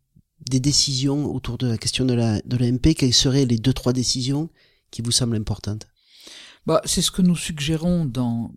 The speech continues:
Speaker 2: dans ce livre, euh, parce que ce livre avait été, ce, ce rapport avait été demandé par Madame Bertinotti,
Speaker 1: Oui.
Speaker 2: qui était à l'époque ministre de la Famille,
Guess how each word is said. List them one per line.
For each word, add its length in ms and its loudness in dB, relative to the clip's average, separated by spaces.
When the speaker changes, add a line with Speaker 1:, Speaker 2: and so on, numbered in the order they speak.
Speaker 2:
dans 140 -4
ce 140 -8
livre, 440 -2
euh, 180 -2
parce 160 -4
que 160 -4
ce 300 -4
livre 320 0
avait 160 -2
été, 420 -6
ce, 180 -10
ce 160 -8
rapport 420 2
avait 160 -4
été 160 -10
demandé 340 -6
par 200 -10
Madame 240 -4
Bertinotti, 580 -4
Speaker 1:
Oui. 60 0
Speaker 2:
qui 80 -4
était 140 -8
à 20 -6
l'époque 280 -10
ministre 300 -12
de 60 -10
la 80 -10
Famille, 400 -4